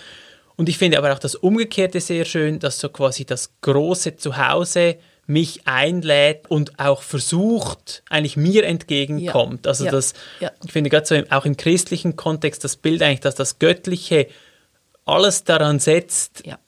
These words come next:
Speaker 1: dass wir uns vereinigen, finde ich eigentlich sehr schön und
Speaker 2: Mega.
Speaker 1: auch sehr, sehr tröstlich. Und ich finde, man kann diese Christusgeschichte auch so lesen, dass eigentlich das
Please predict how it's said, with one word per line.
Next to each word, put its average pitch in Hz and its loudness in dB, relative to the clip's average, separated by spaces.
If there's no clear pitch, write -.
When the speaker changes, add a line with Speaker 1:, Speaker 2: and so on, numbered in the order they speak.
Speaker 1:
dass 143 -6
wir 160 4
uns 147 0
vereinigen, 160 -2
finde 131 -2
ich 127 -6
eigentlich 127 -8
sehr 190 2
schön 175 0
und 127 -4
Speaker 2:
Mega. 131 0
Speaker 1:
auch 135 -6
sehr, 156 0
sehr 160 0
tröstlich. 151 0
Und 143 2
ich - -8
finde, 139 0
man 131 -2
kann 135 0
diese 131 0
Christusgeschichte 147 0
auch 135 -4
so 165 0
lesen, 147 0
dass 135 -4
eigentlich 135 -2
das - -8